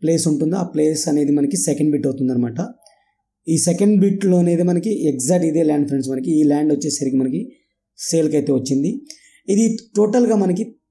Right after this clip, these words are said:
థర్టీ సెంట్స్ అనేది ల్యాండ్స్ ఫ్రెండ్స్. ఇది మనం స్క్వేర్ యార్డ్స్లో కన్వర్ట్ చేసుకుంటే ఫోర్టీన్ ఫార్టీ స్క్వేర్ యార్డ్స్ అనమాట.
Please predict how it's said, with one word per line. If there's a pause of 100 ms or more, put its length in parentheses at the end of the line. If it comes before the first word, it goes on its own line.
(640)
థర్టీ
సెంట్స్
అనేది
ల్యాండ్స్
ఫ్రెండ్స్.
ఇది (640)
మనం
స్క్వేర్
యార్డ్స్లో
కన్వర్ట్
చేసుకుంటే (1400)
ఫోర్టీన్
ఫార్టీ
స్క్వేర్
యార్డ్స్
అనమాట.